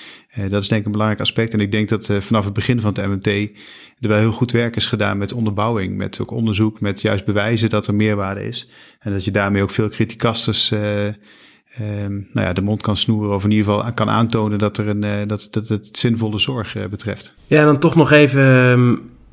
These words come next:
Speaker 2: wat literatuur, want in tweeduizend dertien toonde Yorgos Giacomopoulos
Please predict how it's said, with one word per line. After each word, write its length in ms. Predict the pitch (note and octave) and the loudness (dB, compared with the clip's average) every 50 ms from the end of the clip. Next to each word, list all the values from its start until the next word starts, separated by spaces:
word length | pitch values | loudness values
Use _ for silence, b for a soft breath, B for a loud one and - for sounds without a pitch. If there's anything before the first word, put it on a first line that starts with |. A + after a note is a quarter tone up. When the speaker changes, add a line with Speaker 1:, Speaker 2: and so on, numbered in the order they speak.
| D3 C3 - - G#2+ | -4 -2 -2 -2 0
Speaker 2:
wat 180 | B2+ C#3+ C3+ B2+ | 2 2 2 2
literatuur, 440 | C#3+ C3 D3 C3+ C3 C3+ E3 D#3+ C#3 | 2 2 4 4 4 6 6 6 8
want 160 | C3+ B2 A#2+ | 6 6 6
in 140 | B2 C3 C3 | 6 4 6
tweeduizend 460 | - D3 C#3 C#3 C#3 - C3+ B2 A#2+ | 6 4 6 6 4 6 6 6 8
dertien 580 | D3 D#3 - - - D#3+ C#3 C3 C3 C3 B2 | 6 6 4 4 4 8 8 10 8 8 6
toonde 500 | B2+ C#3+ C#3 C#3 C3 C3 B2 B2+ B2 B2 A#2+ | 6 6 6 8 8 8 8 8 6 6 6
Yorgos 640 | A#2+ C#3+ C#3+ C#3 - - C3+ B2+ A#2+ - - - - B2 | 6 6 6 6 4 4 2 4 2 2 -2 -6 -4 0
Giacomopoulos 1000 | - C3 C3+ C3 C3+ C#3 C3+ C#3+ C#3+ C#3 C3+ A#2+ A#2 A#2 A2 - - - - | 4 6 6 6 6 4 6 6 4 4 4 4 4 4 4 2 -4 -6 -8